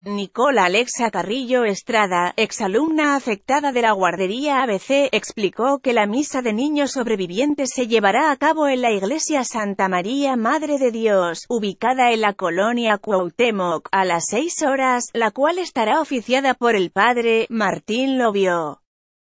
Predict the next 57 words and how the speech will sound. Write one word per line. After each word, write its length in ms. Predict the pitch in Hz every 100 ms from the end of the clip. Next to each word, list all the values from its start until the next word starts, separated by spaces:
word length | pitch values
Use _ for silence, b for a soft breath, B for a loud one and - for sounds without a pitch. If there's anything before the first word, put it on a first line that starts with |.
| _ _ _ -
La 280 | 240 208
misa 420 | 190 285 - 294 254
en 140 | 220
memoria 500 | 196 180 233 294 277
de 100 | 226
los 220 | 190 165
niños 540 | 185 262 269 262 240 -
fallecidos 720 | 196 180 156 - 247 254 240
el 160 | 202 180
cinco 480 | - 269 311 294
de 140 | 247 214
junio 480 | - 302 302 294 269
a 100 | 240
las 260 | 214 -
ocho 300 | 294 311 294
de 80 | 254
la 160 | 226 208
mañana 540 | 185 185 285 277 247
en 160 | 220 208
lo 100 | 208
que 160 | 196
fuera 380 | 170 277 339 320
la 100 | 262
guardería 640 | 214 202 190 190 262 294
A 60 | 247
B 120 | 208
C, 300 | - 269 277
oficia 640 | 226 202 - 294 - 277 233
Martín 520 | 208 180 - 226 262
Hernández, 600 | 226 196 233 349 330 -
y 60 | 302
la 140 | 240
misa 340 | 220 214 247
por 160 | 226 226
la 140 | 202
memoria 580 | 190 185 214 202 302 277
de 120 | 233
las 180 | 208 190
víctimas 580 | 196 185 - 285 277 233
A 80 | 240
B 120 | 226
C 220 | 226 214
el 140 | 196 175
cinco 400 | 269 349 359 254
de 140 | 196
junio 500 | - 277 302 294 254
once 400 | 269 302 277 240
horas 320 | 302 294 277
en 140 | 247 226
las 160 | 185
parroquias 600 | - 185 - 277 - 294
La 120 | 269
Sagrada 520 | 226 214 185 202 320 330
Familia, 760 | 277 254 247 196 185 180 160
explicó 680 | 208 202 - 208 185 - 269
Carrillo 560 | 294 247 220 311 294 285
Estrada. 600 | 233 - 196 156 147 143